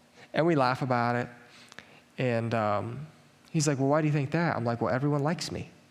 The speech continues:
And I'm like, "People listen to me when I have stories to tell." And,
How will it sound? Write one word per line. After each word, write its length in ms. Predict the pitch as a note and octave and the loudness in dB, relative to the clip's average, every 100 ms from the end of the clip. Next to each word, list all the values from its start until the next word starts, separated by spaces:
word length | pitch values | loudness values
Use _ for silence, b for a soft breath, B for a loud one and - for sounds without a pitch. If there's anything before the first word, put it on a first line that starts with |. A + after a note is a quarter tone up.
| - - - _ _ C#3 C#3 - - - - - - - B B B | -20 -20 -20 _ _ -20 -20 -20 -20 -20 -20 -20 -20 -20 B B B
And 140 | D#3 D3 | 0 2
I'm 80 | |
like, 420 | C#3+ C3+ B2+ - - - - - - | 2 2 0 -6 -16 -20 -20 -20 -8
"People 240 | - E3+ D#3+ | 0 2 4
listen 260 | E3 F3 | 2 2
to 100 | E3 | 0
me 100 | C#3+ | 2
when 120 | C3 C3 | 2 2
I 40 | |
have 160 | C3+ C3 | 0 0
stories 320 | E3 F#3 F3 | -2 0 -2
to 100 | A2+ | -4
tell." 300 | - D#2+ - - - - - - - - - - - - - - B B B B B - | -4 -4 -8 -14 -20 -20 -20 -20 -20 -20 -20 -20 -20 -20 -20 -20 B B B B B -6
And, 460 | - C3+ C3 C3 | -2 0 2 0